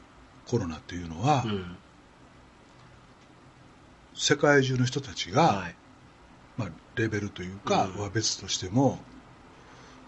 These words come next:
Speaker 1: 考える、みんな考えてるんやなと思って、
Speaker 2: ねえ。
Speaker 1: 結構俺はあの、しみじみしたんや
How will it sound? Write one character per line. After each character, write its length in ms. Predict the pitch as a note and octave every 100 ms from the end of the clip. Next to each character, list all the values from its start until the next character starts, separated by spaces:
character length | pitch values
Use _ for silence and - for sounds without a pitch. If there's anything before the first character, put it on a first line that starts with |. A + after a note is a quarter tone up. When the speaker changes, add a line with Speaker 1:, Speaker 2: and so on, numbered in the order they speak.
| -
Speaker 1:
考 180 | - A#2+ A2+ A2 A2+
え 140 | A2+
る、 80 | A2+ A2 G#2+ - -
み 80 | A#2
ん 40 | A#2
な 80 |
考 340 | G2 A#2+ B2+ C3
え 80 | B2+
て 140 | C3
る 140 | B2+
ん 20 | A#2
や 140 | G#2
な 260 | C#3 D#3+ B2
と 100 | F#2+
思 140 | F2+
っ 40 | E2+ -
て、 80 | F#3+
Speaker 2:
ね 140 | C#3+ - - - F#2 E2 - - - -
え。 20 |
Speaker 1:
結 180 | E3+ E3
構 80 | -
俺 160 | G#2+ G#2
は 140 | G#2
あ 20 |
の、 260 | G2 G2 F#2+ - - - - - - - -
し 200 | - -
み 100 | C#3
じ 160 | C#3+ G#2+
み 240 | F#2 E2+ E2 - - - - - - - - - - - - - - - -
し 120 | -
た 80 | A#2
ん 60 |
や 60 | E2+